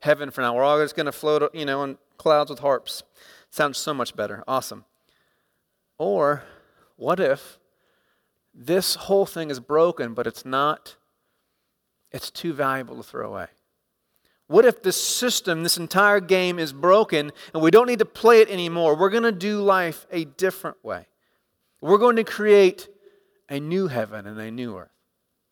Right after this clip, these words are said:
And the one who's really in control of the board game isn't just gonna fix the master or the steward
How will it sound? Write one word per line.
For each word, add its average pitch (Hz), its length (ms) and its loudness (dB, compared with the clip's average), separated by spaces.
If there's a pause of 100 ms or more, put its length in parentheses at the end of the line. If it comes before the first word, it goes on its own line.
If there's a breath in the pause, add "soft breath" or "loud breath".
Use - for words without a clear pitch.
(1500)
And 160 100 -4
the 175 60 0
one 240 240 4
who's 202 260 -2
really 214 540 2
in 208 100 2
control 214 520 2
of 190 160 4
the 165 80 -6
board 190 280 2
game 175 220 0
isn't 208 220 -2
just 208 200 -2
gonna 202 200 0
fix - 280 0
the 170 100 -6
master 190 460 0
or 170 60 -4
the 147 100 -10
steward 196 460 2